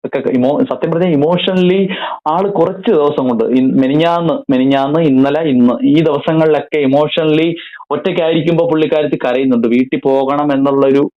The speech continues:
സാഹചര്യമൊക്കെ ചിലപ്പോ വരാൻ സാധ്യത ഉണ്ടായിരിക്കാം. എന്തായാലും നോക്കാം. പിന്നെ അപ്പാനി ഉറങ്ങുന്നുണ്ട്, പട്ടി കുരയ്ക്കുന്നുണ്ട്, അനു ഉറങ്ങുന്നുണ്ട്, പട്ടി കുരയ്ക്കുന്നുണ്ട്. എന്തായാലും,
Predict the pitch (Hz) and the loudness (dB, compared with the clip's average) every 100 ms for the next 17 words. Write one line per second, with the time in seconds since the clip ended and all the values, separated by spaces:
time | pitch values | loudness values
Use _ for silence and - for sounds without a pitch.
0 | - 135 139 143 147 139 156 151 - 147 | -6 -4 -2 0 2 2 -2 -6 -4 -4
1 | 147 147 147 160 147 151 170 151 156 143 | 0 0 0 0 -2 0 0 0 0 0
2 | 127 123 127 139 147 147 143 160 - - | 0 0 0 2 0 0 -4 -6 -16 -20
3 | - _ 165 180 170 - - 190 196 170 | -20 _ -4 -2 -2 -4 -6 -2 0 2
4 | 151 156 147 117 120 135 127 175 135 123 | 2 0 2 0 -2 -4 -4 0 0 2
5 | 117 107 127 127 139 208 190 160 160 147 | 0 0 0 -2 0 0 0 0 0 0
6 | 135 139 135 131 - 185 147 131 135 113 | 0 -4 -6 -8 -4 0 0 2 0 2
7 | 107 - - _ _ _ _ _ _ _ | 0 0 -4 _ _ _ _ _ _ _
8 | _ 139 139 151 156 170 175 | _ -4 -2 0 -2 0 0